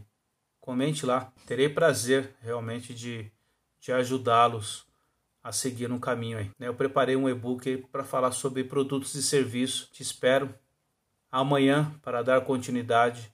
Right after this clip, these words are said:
na nossa aula, falar um pouco sobre metodologia de ensino. Garanto que vai ser uma,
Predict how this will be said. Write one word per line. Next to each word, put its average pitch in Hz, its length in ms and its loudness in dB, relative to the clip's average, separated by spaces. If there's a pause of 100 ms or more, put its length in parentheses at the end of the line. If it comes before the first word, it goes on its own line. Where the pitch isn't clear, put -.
(140)
na 117 80 -12
nossa 120 360 -2
aula, 123 480 2 (140)
falar 131 380 6
um 135 60 2
pouco 135 280 2
sobre 135 260 2
metodologia 135 800 2
de 123 160 -2
ensino. 117 480 0 (160)
Garanto 120 440 2
que - 100 -6
vai 123 160 2
ser 117 340 0
uma, 110 460 -2